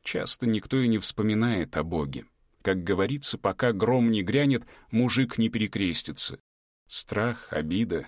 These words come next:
ревность, зависть, злоба создают деструктивное поле вокруг человека, заставляют его действовать неразумно.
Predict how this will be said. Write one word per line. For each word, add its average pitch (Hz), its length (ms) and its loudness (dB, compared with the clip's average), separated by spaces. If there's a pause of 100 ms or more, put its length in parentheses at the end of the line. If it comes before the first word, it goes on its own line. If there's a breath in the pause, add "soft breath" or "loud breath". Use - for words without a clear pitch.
ревность, 110 600 0
зависть, 90 640 -2
злоба 101 760 2 (400 loud breath)
создают 117 560 0
деструктивное 101 1000 0
поле 135 320 0
вокруг 101 400 -2
человека, 101 840 -2
заставляют 117 720 0
его 117 240 2
действовать 120 720 0
неразумно. 117 800 2